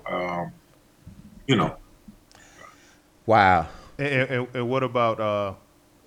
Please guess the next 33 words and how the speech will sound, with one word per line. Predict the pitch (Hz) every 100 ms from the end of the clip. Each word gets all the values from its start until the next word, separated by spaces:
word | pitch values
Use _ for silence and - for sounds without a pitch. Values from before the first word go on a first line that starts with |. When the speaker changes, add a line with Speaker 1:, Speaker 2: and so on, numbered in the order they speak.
| _
Speaker 1:
Belichick? | 110 92 113 110 - 92 87
Was, | 101 104 92
was | 104 98 92
he, | 123 127 123 107 - _ _ _ _ _ _ _ -
um, | 98 92 90 85 82 82
I | 117
know | 131 143
he's | 123
attention | 104 - 110 -
to | 98
detail. | 92 98 - 87 87
What, | 98 143 -
what | 156 165
makes | 165 170 -
him | 139
different | 113 131 - 113 104 - _ _
from | _ 113 98
other | 104 104
coaches? | - 104 95 - - - _ _ _
You | - 117
know, |
I | 113
see, | 113 - 120 113 110 - _ - - _
um, | 104 101 95 92 87 85 82 - - -
<clears throat> | - - - -
Grunt | 110 117 123 - - -
leaving, | 110 113 110 110 117 - -
Tom | - 120 120 113
leaving | 98 95 92 95 95 - _
for | 107 98
a |
different | 98 101 98
experience. | 90 - - 104 98 85 - -